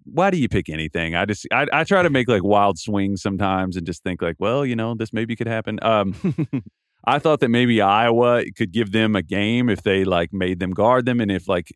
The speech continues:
Speaker 1: Houston would be neutralized offensively a little bit.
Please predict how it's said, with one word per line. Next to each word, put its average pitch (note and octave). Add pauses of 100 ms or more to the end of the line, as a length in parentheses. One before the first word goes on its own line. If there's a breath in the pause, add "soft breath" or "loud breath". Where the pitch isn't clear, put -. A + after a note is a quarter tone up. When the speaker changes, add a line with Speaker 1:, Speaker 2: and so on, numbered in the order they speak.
(140)
Speaker 1:
Houston G#2+
would F2+
be F2
neutralized F#2
offensively G#2+
a F#2+
little G#2+
bit. A#2